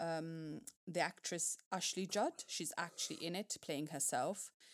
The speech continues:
uh, because she was one of the first women that said, "You can disclose my name," because a lot of women didn't wanna put their name out there because they didn't wanna, you know, if you go by yourself, you're not, like, a group.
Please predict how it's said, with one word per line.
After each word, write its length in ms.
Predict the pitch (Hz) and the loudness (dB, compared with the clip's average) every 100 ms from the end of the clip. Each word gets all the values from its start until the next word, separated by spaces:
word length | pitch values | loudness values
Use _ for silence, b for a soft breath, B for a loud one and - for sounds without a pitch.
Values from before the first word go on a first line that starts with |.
| B B | B B
uh, 140 | 160 | 2
because 260 | 151 151 160 | 2 -2 -4
she 120 | - | -2
was 160 | 180 175 | -2 0
one 100 | 160 | 0
of 80 | 151 | -2
the 80 | |
first 480 | 151 160 139 147 - - | -2 2 2 2 -2 -4
women 380 | 165 151 143 143 | -2 0 0 -2
that 140 | 107 | 0
said, 300 | - 156 143 | 0 2 0
"You 160 | - 156 | -2 -6
can 140 | - | -4
disclose 400 | 156 - - 151 | -2 0 0 0
my 140 | 151 139 | 0 0
name," 440 | 139 104 101 147 - _ _ | 0 0 -2 -6 -8 _ _
because 500 | 160 - 156 - - _ _ - | -6 0 0 0 -4 _ _ -4
a 100 | 175 | 0
lot 160 | 170 | 0
of 200 | 165 156 | -2 -2
women 220 | 165 156 | -2 -2
didn't 200 | 156 160 | 0 0
wanna 380 | 160 156 147 143 - _ _ - | 0 0 0 -2 -6 _ _ -8
put 180 | 180 170 | -4 0
their 100 | 156 | 0
name 220 | 147 143 | 2 2
out 240 | 139 - | 0 0
there 140 | 143 120 | 2 2
because 280 | 139 - 160 | 0 -6 -4
they 60 | |
didn't 220 | 143 147 | -2 -2
wanna, 360 | 143 139 143 147 - B B B | -2 -2 -4 -4 -8 B B B
you 100 | - | -2
know, 260 | 135 101 - _ | -2 -2 -8 _
if 180 | - 185 | -12 -4
you 80 | 202 | -2
go 220 | 170 185 | 0 0
by 120 | 170 156 | 4 4
yourself, 500 | 160 - 151 143 - | 6 4 4 0 -2
you're 100 | 143 | 0
not, 240 | 147 123 _ _ _ _ | 0 -2 _ _ _ _
like, 160 | 139 143 | -8 -6
a 40 | |
group. 440 | 151 - 156 139 | -6 -4 -4 -6